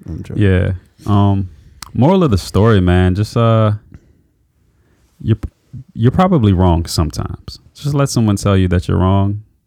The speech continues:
Speaker 2: Let them show some evidence and just say, "Okay, it's all right, man."
Speaker 1: Yeah.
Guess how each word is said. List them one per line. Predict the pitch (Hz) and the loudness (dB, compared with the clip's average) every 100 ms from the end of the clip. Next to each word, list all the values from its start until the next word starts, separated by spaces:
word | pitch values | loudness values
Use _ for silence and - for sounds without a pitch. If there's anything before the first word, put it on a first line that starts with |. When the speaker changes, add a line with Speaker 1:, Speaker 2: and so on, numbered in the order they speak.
| - - | -20 -6
Speaker 2:
Let | 98 92 | -6 -2
them | 98 95 101 - | -2 0 -4 -8
show | - 92 | -4 -2
some | 92 101 | 0 -2
evidence | - 98 98 98 107 | 0 0 0 0 -2
and | 113 110 | -4 -4
just | 113 127 | -2 -2
say, | 135 | -2
"Okay, | 135 143 170 139 104 | 0 -2 -2 -2 -4
it's | - - | -6 -4
all | 131 | -2
right, | 123 98 | -2 -2
man." | 95 98 - - | -2 -2 -6 -4
Speaker 1:
Yeah. | 135 | 0